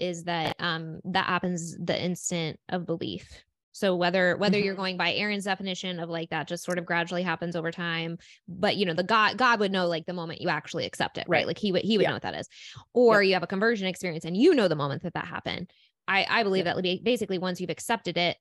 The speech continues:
Speaker 1: like, that is the quote unquote baptism of the Holy Spirit. You're given the gifts of the Holy Spirit. Um,
Speaker 2: And that is the point of salvation.
Speaker 1: Right. Mm-hmm.
Speaker 2: Right there. Yeah. And then,
Speaker 1: Yeah.
Speaker 2: and then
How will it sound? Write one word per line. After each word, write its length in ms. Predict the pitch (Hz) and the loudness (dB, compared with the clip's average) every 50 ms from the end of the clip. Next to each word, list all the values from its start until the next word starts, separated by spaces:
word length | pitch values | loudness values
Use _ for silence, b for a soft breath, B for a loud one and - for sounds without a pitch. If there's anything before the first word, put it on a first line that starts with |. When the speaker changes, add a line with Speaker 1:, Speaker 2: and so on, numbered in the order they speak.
| _ _ - | _ _ -6
Speaker 1:
like, 160 | 165 151 - _ - - - - | -6 -6 -6 _ -18 -18 -14 -10
that 360 | 190 185 170 196 185 180 180 | -6 -2 2 4 4 4 6
is 320 | 175 175 175 170 170 160 170 | 4 4 4 2 0 -6 -6
the 120 | 170 170 165 | -6 -6 -4
quote 200 | - 196 180 170 | -2 -2 -4 -2
unquote 260 | 165 - 170 139 - | -4 -4 -6 -4 -2
baptism 400 | 175 170 160 - 196 165 175 165 | -4 -4 -4 -4 -8 -8 -8 -6
of 40 | 151 | -6
the 80 | 160 | -2
Holy 220 | 175 165 160 139 185 | 0 0 0 0 0
Spirit. 440 | - - 254 226 214 196 190 - | 2 4 4 6 6 6 4 2
You're 120 | - 180 170 | 0 -4 -4
given 280 | 170 180 170 180 170 | -4 -4 -4 -4 -4
the 80 | 165 160 | -4 -4
gifts 220 | 160 190 170 - - | -2 -4 -4 -4 -4
of 60 | 160 | -4
the 60 | 160 170 | -2 0
Holy 160 | 165 165 160 | 0 0 0
Spirit. 460 | - - 170 170 165 165 165 151 - b b b b b b _ - | 0 0 0 2 2 2 2 0 -2 b b b b b b _ -6
Um, 520 | - 180 165 160 156 151 156 - - - - _ _ _ _ _ - | -2 -2 0 0 -2 -4 -6 -8 -12 -16 -18 _ _ _ _ _ -2
Speaker 2:
And 140 | 190 180 - _ _ - | -2 -2 -4 _ _ -4
that 280 | 170 - 185 180 180 | 0 2 4 4 4
is 100 | 180 165 | 4 2
the 60 | 170 165 | 0 -4
point 280 | - - 190 170 160 | -4 -2 -2 -2 -2
of 100 | 156 151 | -2 -4
salvation. 600 | - 160 151 139 147 143 - - 143 - - 175 - 190 180 - _ _ _ _ _ _ _ - | -4 -4 -4 -4 -4 -6 -8 -8 -10 -12 -14 -12 -12 -12 -12 -14 _ _ _ _ _ _ _ -6
Speaker 1:
Right. 380 | - 214 202 - 82 - - _ _ _ - | -2 0 0 0 0 -2 -6 _ _ _ -6
Mm-hmm. 380 | 196 202 196 170 190 196 - 185 | -4 -4 -2 -4 -4 -4 -4 -4
Speaker 2:
Right 300 | 185 185 185 185 175 170 | -4 -2 0 0 0 0
there. 200 | - 160 - - - | 0 -2 -4 -2 2
Yeah. 300 | - 226 233 202 170 - - | 4 6 6 6 4 4 2
And 160 | 208 208 208 | 4 4 4
then, 220 | 202 196 185 185 180 | 4 4 2 2 2
Speaker 1:
Yeah. 100 | 185 196 | 2 2
Speaker 2:
and 80 | 202 | 4
then 300 | 190 190 190 180 180 170 | 4 2 2 0 -2 -4